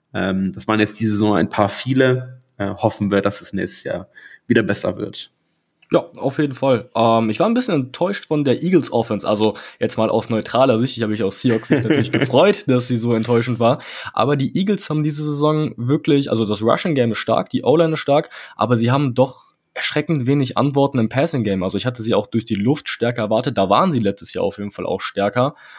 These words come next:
Speaker 2: Ähm, ja, also davon haben die Seahawks natürlich auch profitiert, denn wenn wir nominell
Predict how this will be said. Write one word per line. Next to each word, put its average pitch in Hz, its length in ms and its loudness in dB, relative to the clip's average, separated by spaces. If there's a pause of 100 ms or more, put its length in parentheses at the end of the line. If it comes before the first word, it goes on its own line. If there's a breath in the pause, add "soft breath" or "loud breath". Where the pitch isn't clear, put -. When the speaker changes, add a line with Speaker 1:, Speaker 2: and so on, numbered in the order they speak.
(280 loud breath)
Speaker 2:
Ähm, 107 680 2 (420)
ja, 131 340 2
also 120 240 0
davon 123 420 0
haben 143 120 0
die 139 80 -2
Seahawks 143 260 -2
natürlich 127 240 -4
auch 120 160 -4
profitiert, 117 540 -2
denn 98 120 0
wenn 110 120 2
wir 117 80 4
nominell 110 680 4